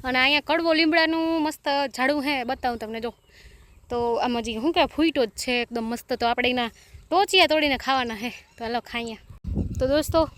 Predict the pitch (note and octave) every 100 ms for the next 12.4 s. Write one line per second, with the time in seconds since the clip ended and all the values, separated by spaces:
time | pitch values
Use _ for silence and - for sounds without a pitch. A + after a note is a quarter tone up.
0 | - - - - - - - - - C4
1 | C4+ C4 A3+ C4+ F4 A3 C4+ B3+ A#3 B3
2 | A3+ A#3 A#3 - _ _ _ _ _ _
3 | _ _ _ - - C#4+ B3 G#3+ B3 B3+
4 | - - A#3+ A3+ B3 A#3+ A3 A#3 A#3 A#3+
5 | A#3 - - _ _ - - _ - -
6 | _ - - - _ - - A#3 G#3+ G3
7 | - - - - - - - - - -
8 | - - A#3 G#3+ C4+ D4 C4+ - C#4 D#4+
9 | F4 E4+ C#4+ B3 A#3+ A3+ G#3+ G3 _ _
10 | _ _ - _ - A3+ G3+ C#4+ C#4+ A#3+
11 | G#3 G#3 - _ - C#4 D#4+ C#4+ A#3+ A#3+
12 | A3 A3 A3 G#3+